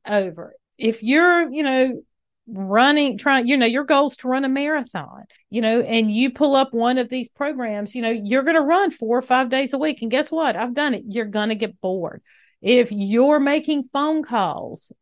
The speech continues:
to a farm area, somewhere you want to, you know, buy a home for investment, invest in, or, you know, see if you can get listings in that area,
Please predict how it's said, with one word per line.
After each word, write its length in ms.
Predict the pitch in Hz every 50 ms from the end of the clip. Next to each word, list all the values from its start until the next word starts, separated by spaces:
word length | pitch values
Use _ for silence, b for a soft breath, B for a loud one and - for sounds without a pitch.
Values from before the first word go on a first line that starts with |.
| _ _ -
to 400 | - 277 262 254 254 254 254 220
a 80 | - 233
farm 440 | 233 - - 269 269 262 269 269 247 -
area, 540 | 220 240 254 277 294 277 208 185 170 -
somewhere 320 | - - 240 220 226 240 247
you 200 | 240 226 233 240
want 200 | 254 254 240 -
to, 360 | - 247 240 233 233 233 220
you 80 | 202 240
know, 240 | 226 208 208 208 196 190 -
buy 220 | - 190 196 220
a 40 | 240
home 260 | 233 269 262 262 262
for 180 | 254 - 269 269
investment, 580 | 254 254 262 262 269 285 262 - 233 214 202
invest 400 | 208 214 202 233 285 285 - -
in, 220 | 226 202 185 180 175
or, 340 | - 220 220 233 226 220 B B B B B B B
you 100 | - 240
know, 120 | 208 208 214
see 280 | - - - 254 254
if 120 | 254 254 -
you 100 | 254 247
can 120 | - 240
get 180 | 240 269 240 220
listings 500 | 220 214 220 240 240 - 262 254 240 233
in 60 | 240
that 160 | 247 247 247
area, 420 | 269 294 302 285 233 185 156 151